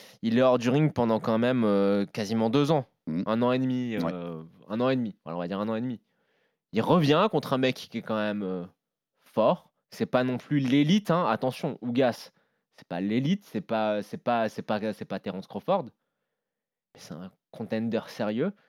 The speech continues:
Speaker 2: Il,
Speaker 1: Et
Speaker 2: il,
Speaker 1: moi,
Speaker 2: il a
Speaker 1: j'étais
Speaker 2: pris
Speaker 1: impressionné.
Speaker 2: Danny Garcia entre-temps,
Speaker 1: Ouais.
Speaker 2: juste pour la précision.
Speaker 1: Oui, je
Speaker 2: Ouais.
Speaker 1: l'ai dit, ouais.
Speaker 2: Ah oui, oui, quand
Speaker 1: Ouais.
Speaker 2: tu parlais,
Speaker 1: Ça
Speaker 2: ok,
Speaker 1: reste une
Speaker 2: c'était
Speaker 1: belle
Speaker 2: plus
Speaker 1: victoire.
Speaker 2: Mickey, ouais.
Speaker 1: Euh,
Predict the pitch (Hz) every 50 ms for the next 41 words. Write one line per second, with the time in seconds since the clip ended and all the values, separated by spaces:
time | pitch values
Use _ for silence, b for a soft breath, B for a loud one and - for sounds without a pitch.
0 | _ _ - 123 135 - 117 113 135 156 165 127 123 127 131 - 135 135 151 156
1 | 151 143 147 156 139 147 127 - - 123 104 90 - - - - 78 73 - 175
2 | - 87 - - 92 87 85 - 85 - - - 175 254 285 202 131 135 131 127
3 | 143 156 170 180 170 156 151 139 127 131 139 135 139 143 131 - 123 127 120 -
4 | 117 110 110 107 104 101 101 95 95 139 139 135 131 107 104 101 - 95 - -
5 | - 80 80 - 120 117 117 117